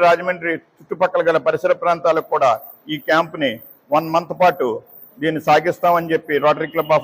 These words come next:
రాజమహేంద్ర ఐకాన్ తెలియజేసుకుంటుంది. మరి ఈ కార్యక్రమానికి అందరికీ కూడా మరి మన క్లబ్లో నెంబర్ డైరెక్టర్, మా నెంబర్ రొటేరియన్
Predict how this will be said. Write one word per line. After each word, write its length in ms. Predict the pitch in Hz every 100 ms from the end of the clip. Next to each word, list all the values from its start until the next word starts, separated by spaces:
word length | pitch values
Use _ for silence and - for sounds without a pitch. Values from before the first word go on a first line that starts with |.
| 147
రాజమహేంద్ర 480 | 143 151 151 151 143
ఐకాన్ 360 | 139 156 147 143
తెలియజేసుకుంటుంది. 880 | 143 151 147 - 147 143 143 165 - _ _ 156
మరి 140 | 175 180
ఈ 20 |
కార్యక్రమానికి 720 | 170 170 180 180 185 180 180 160
అందరికీ 340 | 160 165 175
కూడా 420 | 180 165 147 117 117 _ _ _ -
మరి 320 | 156 139 110 - _ _ _ _ _ _ - _
మన 160 | 170 175 143 113 87 _ _ _ _ _ - _ _ - _ -
క్లబ్లో 380 | 160 165 180 165
నెంబర్ 340 | 151 165 180 180 - - - _ -
డైరెక్టర్, 640 | 143 165 175 - 175 131 135
మా 80 | 147 147
నెంబర్ 300 | 160 175 190 185 - -
రొటేరియన్ 540 | 139 175 170 175 123